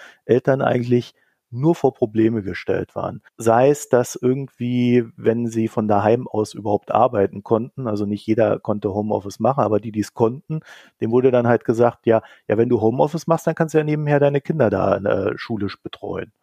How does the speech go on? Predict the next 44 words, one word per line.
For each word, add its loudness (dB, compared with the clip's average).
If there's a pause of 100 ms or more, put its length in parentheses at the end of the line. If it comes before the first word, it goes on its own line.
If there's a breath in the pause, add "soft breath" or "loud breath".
(640 soft breath)
So, -2
jetzt -2
setz 0
mal 2
da 4
so -2
einen -4
Siebenjährigen 0
oder -4
eine -4
Siebenjährige, 0 (100)
äh, 0
vorm -4
Laptop 2
und -8
sag, 0
ja, 4
hier, 0 (140)
zwanzigseitiges 0
P -4
D -2
F 0
vom -4
Lehrer, 2 (480 loud breath)
äh, 2
völlig 0
durcheinander. 2
Aufgabe 2
fünf -2
ist, -6
äh, 0
ganz 0
am -2
Ende, -2
Aufgabe 2
zwanzig -2
ist -10
ganz -4
oben, 0 (180 soft breath)
also -2
soll's 0
tatsächlich -2
<laughs> -20
gegeben -8